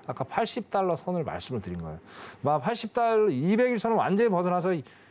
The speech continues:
그 뭐죠? 그 이 완전히 벗어나서 팔십 달러 근처까지 온다.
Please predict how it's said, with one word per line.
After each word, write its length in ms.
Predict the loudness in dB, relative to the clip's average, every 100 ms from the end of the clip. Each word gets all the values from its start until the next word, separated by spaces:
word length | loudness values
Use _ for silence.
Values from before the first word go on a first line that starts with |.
| -20 -20 -20 -20 -20 _ -12
그 120 | 0
뭐죠? 420 | 2 4 2 2 0
그 420 | 2 2 0 -4 -4
이 200 | 0 2
완전히 300 | 2 2 2
벗어나서 560 | 0 0 0 0 -4
팔십 440 | -4 -4 -4 -6 0
달러 440 | 0 2 2 0
근처까지 500 | 0 0 0 -2 0
온다. 400 | 0 0 -2